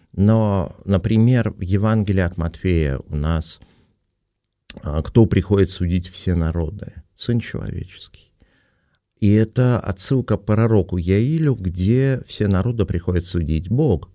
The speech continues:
То есть Иисус объявляет себя эсхатологическим судьей.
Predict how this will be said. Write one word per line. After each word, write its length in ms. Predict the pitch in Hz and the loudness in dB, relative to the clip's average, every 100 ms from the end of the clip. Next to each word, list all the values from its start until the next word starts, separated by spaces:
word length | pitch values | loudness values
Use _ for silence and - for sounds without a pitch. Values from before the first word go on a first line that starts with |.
| _ _ _ _ _ _ _ _ _ _ _ | _ _ _ _ _ _ _ _ _ _ _
То 160 | 85 | 2
есть 220 | 82 - - | 4 0 -6
Иисус 680 | 104 95 90 92 127 123 - - _ _ | 0 2 2 2 0 0 -8 -18 _ _
объявляет 520 | 90 92 95 98 90 | -2 2 4 4 2
себя 460 | - 101 110 110 110 | -2 0 2 2 -2
эсхатологическим 1120 | 92 - 90 90 82 76 90 85 87 - 92 82 | -8 -4 -2 0 0 2 0 -2 -4 -2 0 0
судьей. 800 | - 82 82 82 87 76 73 | -4 -8 -6 2 4 4 0